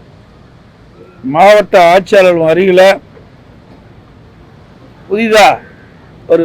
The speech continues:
பிரியாணி கடை துவக்கி இருக்கிறாங்க. தொ-,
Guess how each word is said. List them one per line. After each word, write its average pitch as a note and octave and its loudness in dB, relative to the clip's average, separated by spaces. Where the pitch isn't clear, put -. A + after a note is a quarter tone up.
பிரியாணி G3+ 0
கடை F3 -2
துவக்கி E3+ -6
இருக்கிறாங்க. C#3+ -6
தொ-, F#3+ -4